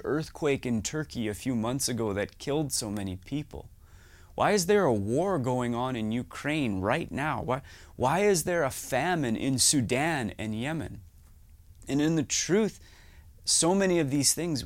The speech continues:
we just don't know. We don't know the exact reason for these things. Life is complicated and messy, and we don't often get to understand the why behind everything.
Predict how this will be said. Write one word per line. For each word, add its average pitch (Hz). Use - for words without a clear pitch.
we 131
just 147
don't -
know. 147
We 147
don't 151
know 185
the 156
exact 107
reason 98
for -
these -
things. -
Life 147
is 147
complicated 110
and 98
messy, 110
and 117
we 131
don't 170
often 151
get 139
to -
understand 127
the 123
why 113
behind 110
everything. 98